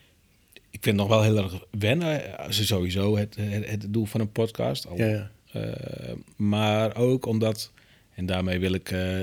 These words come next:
Speaker 1: niemand tekort doen en mezelf ook vooral niet, eh, eh, qua kennis of iets dergelijks boven een ander willen stellen. Maar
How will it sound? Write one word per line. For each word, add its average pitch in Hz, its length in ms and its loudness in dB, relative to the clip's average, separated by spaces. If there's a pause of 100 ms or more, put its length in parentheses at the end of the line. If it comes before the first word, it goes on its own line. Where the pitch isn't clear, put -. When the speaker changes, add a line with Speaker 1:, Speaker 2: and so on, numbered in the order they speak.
(120)
Speaker 1:
niemand 110 400 4
tekort 107 300 0
doen 123 160 2
en 98 120 0
mezelf 98 360 0
ook 98 140 -6
vooral 107 280 2
niet, 110 280 -2
eh, 101 800 -4
eh, 107 60 -6 (280)
qua 101 160 -6
kennis 104 440 -2
of 104 200 -8
iets 113 160 -6
dergelijks 104 340 -2
boven 110 360 2
een 98 60 -2
ander 135 220 0
willen 107 160 -2
stellen. 107 300 0
Maar 101 280 0